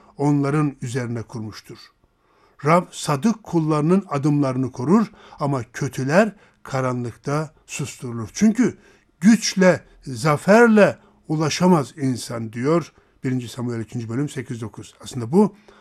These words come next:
Hanna'nın duasının, Rabbe olan hamdının devamıdır. İnsan kendi çabası, gücü ve kuvvetiyle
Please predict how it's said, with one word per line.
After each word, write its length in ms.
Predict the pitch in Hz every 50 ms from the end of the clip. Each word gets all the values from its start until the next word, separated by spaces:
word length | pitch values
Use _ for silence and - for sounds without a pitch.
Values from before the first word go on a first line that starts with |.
| _ _
Hanna'nın 680 | _ - 131 135 131 123 120 131 160 190 208 196 - - _ _ _ _
duasının, 720 | - 139 127 120 117 - - 117 120 135 160 180 185 175 - _ _ _ _ _ _ -
Rabbe 200 | 123 123 120 131
olan 260 | 120 120 117 117 113
hamdının 680 | 101 - 131 131 127 123 117 120 123 139 165 170 143 110
devamıdır. 640 | 127 123 120 117 127 131 120 - - - - _ _ _ _ _ _ _ _ _ _ _ _ _ _ _ _ _ -
İnsan 400 | 180 208 196 - 240 254 254 220
kendi 600 | - - 175 180 190 185 170 214 226 214 165 -
çabası, 460 | - - 170 160 165 156 - - 175
gücü 300 | 131 151 147 143 185 175
ve 140 | 170 156 -
kuvvetiyle 600 | - 151 147 151 143 - 233 240 226 175 123